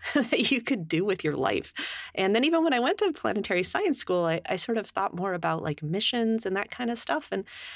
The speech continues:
it wasn't until, you know, somebody introduced me to meteorites, and then all of a sudden it was like, "Wow, these aren't just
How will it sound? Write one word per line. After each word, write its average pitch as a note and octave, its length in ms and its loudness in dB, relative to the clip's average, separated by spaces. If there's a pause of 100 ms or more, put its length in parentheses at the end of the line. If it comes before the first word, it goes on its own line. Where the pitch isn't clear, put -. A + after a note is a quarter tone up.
(280)
it G#3+ 140 2
wasn't D4 400 2
until, A3+ 640 2
you G#3 80 2
know, G3 240 -2 (100)
somebody B3 300 2
introduced A#3 600 0
me C#4 120 4
to F#3 80 2
meteorites, G3 640 2
and F3+ 120 2
then G3 160 0
all G#3+ 200 2
of G#3+ 80 -4
a G3 40 -4
sudden A3+ 380 2
it E3+ 80 0
was F#3+ 160 -2
like, F3+ 160 -2
"Wow, A#3 220 0
these A3+ 180 2
aren't A#3 320 -2
just - 380 -4